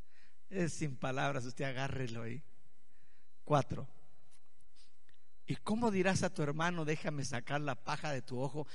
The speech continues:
y aquí la viga en el ojo, y aquí la viga en el ojo tuyo?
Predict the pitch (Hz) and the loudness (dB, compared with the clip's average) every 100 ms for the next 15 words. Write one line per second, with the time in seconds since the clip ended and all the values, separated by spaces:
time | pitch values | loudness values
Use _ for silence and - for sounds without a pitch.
0 | - 120 135 127 147 151 135 117 120 165 | -4 0 2 2 0 0 -2 -2 -2 -2
1 | 160 147 120 113 127 143 131 - - - | -2 -2 -2 -2 -2 0 -2 -2 -4 -4
2 | - - 131 143 - 170 147 123 151 165 | -4 -4 0 2 2 0 0 0 -2 -2
3 | 143 117 - 139 - 156 196 | -2 -2 -2 -2 -2 -2 -2